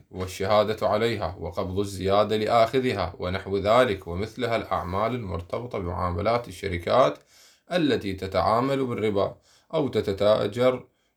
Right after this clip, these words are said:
بالخمور، كبيع أسهمها وفتح الاعتماد لها وما يشبههما. إذن، وهذه كلها محرمة لا يجوز الدخول فيها،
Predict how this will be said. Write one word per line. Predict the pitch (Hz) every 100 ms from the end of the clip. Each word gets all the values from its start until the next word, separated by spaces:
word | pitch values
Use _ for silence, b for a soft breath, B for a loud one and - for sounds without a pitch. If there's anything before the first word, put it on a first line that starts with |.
| -
بالخمور، | 107 95 104 98 107 98 -
كبيع | - 95 117 113 - 92 -
أسهمها | 98 - 110 117 110 123 135
وفتح | 104 87 123 -
الاعتماد | 92 - 90 - 101 92 87
لها | 95 113 139
وما | 151 - 104 127 147
يشبههما. | 113 - 95 92 98 98 92 92 95 95 107 - _ _ _ -
إذن، | 98 113 147 180 185 _ b b b b
وهذه | 92 110 123 104 90 98
كلها | 90 - 127 113 92 87
محرمة | 87 85 95 90 101 143 151 165 180 202 b b
لا | - 113 123
يجوز | 101 95 104 107
الدخول | 92 87 104 104 117 135 147
فيها، | - 101 95 101 98 104